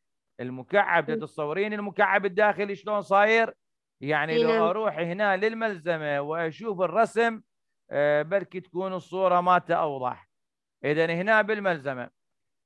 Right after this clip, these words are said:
Speaker 1: المكعب الداخلي هذا الموصول، والمكعب الخارجي هو المنقط. السمك وين موجود؟ السمك موجود في كل الأطراف، في كل الأطراف هو السمك،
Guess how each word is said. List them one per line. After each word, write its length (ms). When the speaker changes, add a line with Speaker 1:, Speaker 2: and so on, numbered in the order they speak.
Speaker 1:
المكعب 720
الداخلي 760
هذا 320
الموصول، 720
والمكعب 760
الخارجي 680
هو 180
المنقط. 680
السمك 520
وين 240
موجود؟ 680
السمك 500
موجود 500
في 200
كل 280
الأطراف، 480
في 160
كل 240
الأطراف 460
هو 200
السمك، 420